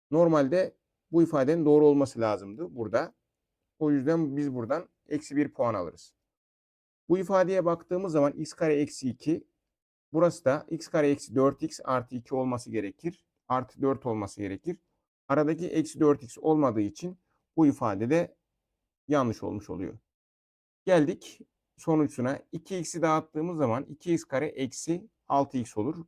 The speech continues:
Bu ifadenin de yanlış olduğunu görüyoruz. O zaman buradan bakın en başta belirtmiştim. Artı iki, sonrasında da üç defa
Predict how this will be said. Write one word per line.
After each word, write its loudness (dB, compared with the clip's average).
Bu 2
ifadenin 0
de -4
yanlış 2
olduğunu -2
görüyoruz. -2
O -2
zaman 0
buradan 0
bakın -6
en 0
başta -2
belirtmiştim. -4
Artı 2
iki, -2
sonrasında -2
da -4
üç -10
defa 0